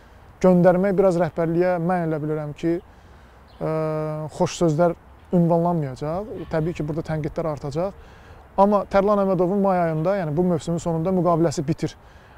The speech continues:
Amma müqavilə bəlkə, ə, rəhbərliyin başqa hədəfləri var. Bəlkə çıxıb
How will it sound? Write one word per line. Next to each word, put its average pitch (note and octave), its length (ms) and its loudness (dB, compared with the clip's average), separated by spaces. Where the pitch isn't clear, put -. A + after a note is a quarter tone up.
Amma F3 160 4
müqavilə G3 380 2
bəlkə, G3+ 220 0
ə, F#3+ 160 -2
rəhbərliyin F3 360 0
başqa E3 280 -4
hədəfləri D3 420 -8
var. D#3 220 -8
Bəlkə F3 240 -2
çıxıb - 240 -6